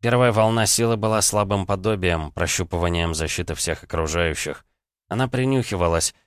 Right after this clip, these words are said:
отмечала самых сильных и самых слабых — для последующего дозированного влияния. Вторая волна выплеснулась следом,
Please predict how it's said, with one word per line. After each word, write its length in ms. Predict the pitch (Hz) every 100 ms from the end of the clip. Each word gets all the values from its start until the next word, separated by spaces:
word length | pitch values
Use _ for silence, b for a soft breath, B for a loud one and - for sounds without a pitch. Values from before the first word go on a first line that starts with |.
| _
отмечала 560 | - 90 87 - 101 90
самых 340 | 90 82 78
сильных 400 | - 90 92 87
и 60 | 87
самых 380 | - 80 78
слабых — 520 | - 80 82 87 - - _ _
для 120 | 90
последующего 680 | 92 101 107 104 107 - 110
дозированного 760 | 101 95 85 82 80 82 82 80
влияния. 760 | 80 85 87 82 76 73 73 _ _ _ _ _
Вторая 340 | - 120 131 147
волна 320 | 143 135 139
выплеснулась 600 | 131 123 117 123 120 113
следом, 520 | - 98 107 110 107